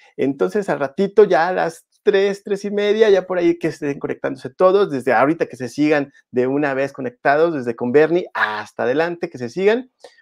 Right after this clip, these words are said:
Pues vamos a ver algunos truquitos, vamos a practicar con algunas cosas en cámara, con algunas cosas en iluminación, por supuesto, y les voy a enseñar dos o tres o más truquitos. Como decía perfecto ayer Alfredo, pues en una hora,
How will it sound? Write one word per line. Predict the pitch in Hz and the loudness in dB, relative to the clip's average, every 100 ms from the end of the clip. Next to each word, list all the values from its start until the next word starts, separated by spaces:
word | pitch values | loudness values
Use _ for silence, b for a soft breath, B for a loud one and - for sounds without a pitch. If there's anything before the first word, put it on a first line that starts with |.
| _ | _
Pues | 139 | 2
vamos | 202 214 | 2 2
a | |
ver | 180 | 0
algunos | 185 165 170 175 | 0 0 -4 -4
truquitos, | 170 147 170 180 | -10 -6 -6 -2
vamos | 160 170 | -4 -4
a | 170 | -6
practicar | 135 - - 151 | -10 -10 -6 -6
con | - 143 | -6 -8
algunas | 131 151 147 | -6 -6 -8
cosas | 139 151 151 _ b b b | -8 -4 -4 _ b b b
en | 120 117 | -6 -6
cámara, | 113 175 180 190 185 | -2 -2 0 0 -2
con | 180 123 | -4 -6
algunas | 113 127 123 | -6 -6 -8
cosas | 120 123 120 | -10 -12 -10
en | 113 | -8
iluminación, | 113 127 135 151 185 | -6 -4 -2 -2 -4
por | 185 | -8
supuesto, | 180 185 202 196 202 233 b b b | -12 -2 -2 0 -4 -4 b b b
y | 208 254 269 _ - | -4 -4 -4 _ -10
les | 123 123 | -6 0
voy | 165 | 0
a | |
enseñar | 214 165 160 151 | 0 0 2 4
dos | 151 156 165 | 8 8 6
o | 131 | 0
tres | 131 143 160 160 | 0 6 6 4
o | - 117 | -6 -4
más | 143 160 - | -2 -4 -6
truquitos. | 151 147 147 180 175 B B | -10 -8 -2 -2 -4 B B
Como | 127 131 | -4 0
decía | 131 131 170 | 0 -2 -2
perfecto | 170 170 165 | -2 -4 -2
ayer | 156 | 0
Alfredo, | 160 170 170 165 | 2 2 2 0
pues | 147 135 | -8 -4
en | 165 | -2
una | 220 226 | -2 0
hora, | 220 240 | 0 0